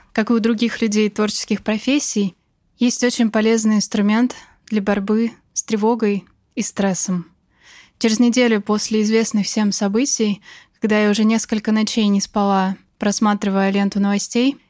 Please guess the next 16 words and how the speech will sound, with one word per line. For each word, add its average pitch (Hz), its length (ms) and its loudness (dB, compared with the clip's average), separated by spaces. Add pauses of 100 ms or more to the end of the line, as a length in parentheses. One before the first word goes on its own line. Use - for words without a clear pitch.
я 220 100 2
наконец-то 220 600 0
заставила 208 580 0
себя 196 320 -2
сесть 196 440 -2
за 196 120 -4
фортепиано 226 760 0 (560)
и 214 60 -10
только 233 280 0
тогда 226 320 0
смогла 196 380 0
успокоить 233 800 -2 (140)
поток 214 580 -4
всех - 380 -4
негативных 208 640 0
переживаний. 190 720 -2